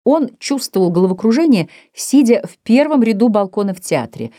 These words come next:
или выглядывая из окна с высокого этажа. Он также иногда чувствовал панику перед появлением в суде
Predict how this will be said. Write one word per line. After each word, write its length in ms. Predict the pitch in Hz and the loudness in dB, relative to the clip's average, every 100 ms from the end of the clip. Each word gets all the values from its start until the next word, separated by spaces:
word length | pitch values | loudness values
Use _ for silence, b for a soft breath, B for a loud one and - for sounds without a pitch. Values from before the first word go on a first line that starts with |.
| b - | b -4
или 240 | 180 185 | 0 0
выглядывая 580 | 175 190 190 202 185 185 | 0 0 2 0 0 -2
из 240 | 180 185 175 | -2 -2 -2
окна 440 | 170 180 202 247 b b | -2 -2 -4 -6 b b
с 160 | - - | -12 -4
высокого 520 | 170 - 151 156 151 | -4 -2 -4 -4 -4
этажа. 440 | 143 131 107 98 _ _ _ _ _ _ _ _ _ _ _ _ | -4 -8 -10 -14 _ _ _ _ _ _ _ _ _ _ _ _
Он 100 | 143 | -4
также 260 | 147 156 175 | -2 -2 -2
иногда 240 | 190 196 | -2 -2
чувствовал 360 | 190 196 - 196 | -2 -4 -4 -4
панику 440 | 185 170 185 196 | -2 -4 -4 -6
перед 280 | 180 175 - | -6 -6 -4
появлением 500 | 170 156 165 170 180 | -2 0 0 0 -2
в 20 | |
суде 580 | - - 226 156 143 131 | -4 -2 0 2 0 -2